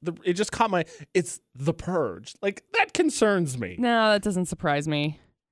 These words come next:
Speaker 1: I don't
Speaker 2: Reno's, Reno's crazy.
Speaker 1: I, it is.
Speaker 2: Reno's,
Speaker 1: I don't
Speaker 2: like,
Speaker 1: care for that.
Speaker 2: a hot mess.
Speaker 1: Ugh.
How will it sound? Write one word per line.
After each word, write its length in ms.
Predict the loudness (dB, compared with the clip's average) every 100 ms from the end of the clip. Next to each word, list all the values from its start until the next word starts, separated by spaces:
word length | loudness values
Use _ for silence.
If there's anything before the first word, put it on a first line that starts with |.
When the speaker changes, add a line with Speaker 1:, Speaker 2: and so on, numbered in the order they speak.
| _ 0
Speaker 1:
I 80 | 4
don't 40 | 6
Speaker 2:
Reno's, 260 | 6 2 -2
Reno's 420 | 2 4 4 4
crazy. 480 | 2 2 2 2 2
Speaker 1:
I, 120 | 2
it 300 | 2 2 4
is. 520 | 6 6 4 -2 -6 -12 -4
Speaker 2:
Reno's, 340 | 0 2 6
Speaker 1:
I 120 | 8
don't 140 | 8 8
Speaker 2:
like, 140 | 8
Speaker 1:
care 240 | 8 8 6
for 180 | 4
that. 240 | 2 4 4
Speaker 2:
a 60 |
hot 340 | 2 4 4 4
mess. 520 | 2 -2 -4 -6 -6
Speaker 1:
Ugh. 280 | -2 -2 -4